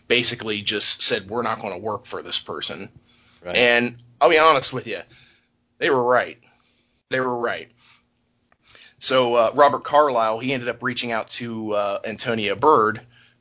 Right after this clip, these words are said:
Speaker 1: to step in, and, uh, they had a previous l-, working relationship when they did a movie called Face and, uh, Priest. She would actually go on to criticize the filming circumstances, describing the studio space as horrible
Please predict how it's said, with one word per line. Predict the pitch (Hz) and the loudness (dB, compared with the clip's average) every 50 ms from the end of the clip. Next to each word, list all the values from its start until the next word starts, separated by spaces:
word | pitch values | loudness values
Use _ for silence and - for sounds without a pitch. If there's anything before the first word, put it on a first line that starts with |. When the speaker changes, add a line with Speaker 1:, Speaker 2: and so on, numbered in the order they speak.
| _ - | _ -10
Speaker 1:
to | - - 104 - | -8 -6 -4 -2
step | - - 123 110 - - | 0 0 0 0 0 2
in, | 147 143 117 101 104 110 107 - | 0 2 2 0 -2 -4 -6 -8
and, | 113 104 101 104 104 101 101 | -6 -6 -4 -4 -4 -4 -4
uh, | 104 98 98 98 | -2 -2 -2 0
they | 98 113 110 113 113 110 110 - - | 0 -2 -2 -2 -2 -4 -6 -8 -6
had | 117 110 107 | -4 -4 -4
a | 104 | -4
previous | - - 123 113 113 110 - - | -4 -4 -4 -4 -4 -4 -6 -4
l-, | 110 113 113 - - | -4 -6 -6 -6 -4
working | 113 131 139 139 131 135 123 110 | 0 2 2 2 2 0 -4 -2
relationship | 104 104 110 117 123 123 - 110 - - 123 117 - - 113 | -2 -2 -2 -2 -2 -2 0 0 0 0 0 0 -4 -4 -6
when | 107 107 | -8 -6
they | 104 104 | -8 -8
did | 98 110 107 104 | -6 -6 -6 -6
a | 107 | -6
movie | 110 110 110 110 - | -6 -6 -8 -8 -8
called | - 117 98 - - | -4 -4 -4 -4 -4
Face | - 127 123 123 120 113 - - - - - _ _ _ - - - _ _ _ _ - | -4 -2 -2 -2 -2 0 0 0 0 -2 -4 _ _ _ -20 -20 -20 _ _ _ _ -8
and, | 107 104 104 98 98 98 98 | -4 -4 -2 -2 -2 -2 -2
uh, | 95 90 87 87 | -2 -2 -2 -4
Priest. | - - 170 175 131 101 110 - - - - - _ _ _ _ _ _ - | -6 -4 -2 -2 -2 -2 -2 -2 -2 -4 -4 -8 _ _ _ _ _ _ -4
She | - - - - 147 156 180 | 0 2 2 4 2 2 0
would | 175 156 120 | 2 2 2
actually | 110 113 113 - - 120 120 113 104 | 2 2 0 -2 -4 -4 -4 -6 -6
go | 101 123 120 120 120 117 | -4 -2 -2 0 0 0
on | 110 107 | -2 -2
to | 107 107 | -6 -8
criticize | - - 156 135 120 - - 127 120 110 110 - - | -4 0 0 0 2 2 0 0 2 0 0 -4 -6
the | - | -10
filming | 107 - - 131 135 131 113 101 | -8 -4 -2 0 0 0 0 -2
circumstances, | - - 110 104 - - 95 - - - 113 104 98 101 - - 101 98 - - - - - - - - | -2 -2 -4 -4 -6 -6 -6 -6 -2 0 0 -2 -2 -4 -6 -8 -8 -8 -10 -10 -12 -20 -20 -20 -20 -10
describing | - 110 - - 131 120 110 113 107 | -4 -2 2 4 4 4 4 2 -2
the | 104 | 0
studio | - - - 131 123 117 120 113 113 | -2 0 0 0 -2 -2 -2 -4 -4
space | - - 117 110 107 - - | -4 -2 -2 -2 -2 -2 -6
as | - - | -6 -8
horrible | - - 123 131 131 139 143 127 139 143 139 135 135 | -6 -2 0 0 2 2 0 0 -2 -4 -6 -6 -10